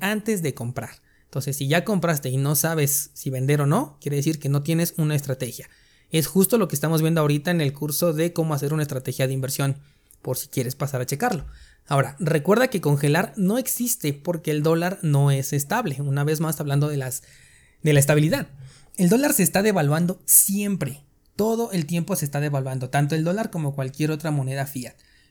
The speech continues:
Los pequeños movimientos a la alza que pueden haber en el corto plazo no representan una recuperación. Solamente son un periodo de espera en lo que llega la próxima caída. Nada más. Estamos esperando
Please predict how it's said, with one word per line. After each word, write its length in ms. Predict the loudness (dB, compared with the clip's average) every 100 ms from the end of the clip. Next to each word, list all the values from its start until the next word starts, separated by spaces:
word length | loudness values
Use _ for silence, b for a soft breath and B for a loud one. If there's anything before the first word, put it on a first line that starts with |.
| _
Los 180 | -4 0
pequeños 380 | 0 2 2 2
movimientos 640 | 2 2 2 0 -2 -2
a 100 | 0
la 140 | 0 0
alza 460 | 0 0 0 -4
que 100 | -4
pueden 300 | -2 0 0
haber 240 | -2 0 0
en 100 | 0
el 140 | -2
corto 320 | -4 -2 -2
plazo 340 | -2 -2 -4 -2
no 220 | 0 0
representan 720 | 0 -2 -2 -2 -2 -2 -2
una 220 | -2 -2 0
recuperación. 880 | 0 -2 -4 -6 -6 -4 -6 -6 -10 b b b
Solamente 520 | -2 2 2 2 0 0
son 180 | 0 2
un 220 | 0 2
periodo 440 | 2 4 2 2
de 120 | 2
espera 540 | 0 0 0 0 -4 -8
en 140 | -2 -2
lo 100 | -2
que 120 | -2
llega 260 | -2 -2
la 160 | -4 -4
próxima 420 | -4 -2 -2 -4
caída. 360 | -4 -6 -8 -6
Nada 300 | -2 0 0
más. 300 | -2 -6 -12 -10
Estamos 320 | -4 -2 -2
esperando 640 | -2 0 0 2 0